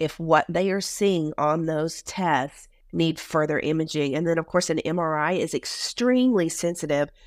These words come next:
for picking up any type of breast cancer. Um, and it's going, it's going to be that, that fifth step in the process of finding, um, anything of concern.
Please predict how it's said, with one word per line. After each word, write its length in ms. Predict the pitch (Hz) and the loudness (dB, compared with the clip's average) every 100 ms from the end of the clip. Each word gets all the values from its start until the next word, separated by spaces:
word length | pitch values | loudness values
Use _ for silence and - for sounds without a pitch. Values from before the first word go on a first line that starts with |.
| - - | -20 -8
for 120 | 175 | -6
picking 380 | - 185 180 165 | -2 -2 0 2
up 160 | 147 - | 0 0
any 200 | 160 165 | -2 -2
type 300 | - 160 151 | -2 -2 -2
of 160 | 151 - | -6 -4
breast 280 | 147 - | -4 -4
cancer. 500 | - 139 143 143 117 - _ _ _ | -4 -4 -2 -4 -4 -8 _ _ _
Um, 440 | 151 156 151 160 143 _ _ _ _ | -2 2 2 0 -4 _ _ _ _
and 160 | 165 165 | 0 2
it's 160 | 165 - | 0 2
going, 240 | 175 160 | 2 2
it's 160 | 160 - | -2 -4
going 200 | 185 175 | -2 -2
to 100 | - | -4
be 200 | 165 160 | -2 0
that, 260 | 151 135 - | 2 0 0
that 340 | 151 143 127 - _ _ _ _ | -4 0 0 -2 _ _ _ _
fifth 260 | 196 196 - | 0 0 -2
step 560 | - - 180 151 139 - _ _ 151 | -10 0 2 4 0 -8 _ _ -4
in 140 | 151 | 0
the 80 | 151 | 0
process 640 | - 151 147 135 135 139 - | 0 -2 0 -2 -2 -4 -8
of 120 | 143 | -10
finding, 580 | - 135 139 131 135 - - | -2 0 2 0 -6 -8 -6
um, 420 | 139 135 139 143 - | -2 -2 -2 -6 -2
anything 360 | 151 151 143 | -2 0 0
of 120 | 131 - | 0 -2
concern. 500 | 143 - 135 101 | -8 -4 -4 -4